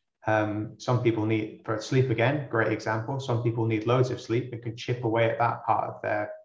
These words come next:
self-care routine and get away with it. Uh, and some people, that would be absolutely the, the killer blow.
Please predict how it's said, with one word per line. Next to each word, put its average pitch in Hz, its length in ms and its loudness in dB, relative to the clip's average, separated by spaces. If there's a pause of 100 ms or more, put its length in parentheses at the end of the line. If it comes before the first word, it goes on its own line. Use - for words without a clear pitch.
(280)
self-care 110 460 2
routine 110 280 2
and 107 100 -2
get - 100 -2
away 113 220 4
with - 120 -2
it. 123 260 0 (440)
Uh, 110 520 0
and 110 180 -2
some 131 240 0
people, 113 340 2
that 110 220 2
would 113 140 -6
be 110 320 2
absolutely 104 920 -4 (200)
the, 104 320 -2 (100)
the 113 60 -4
killer - 300 0
blow. 110 480 2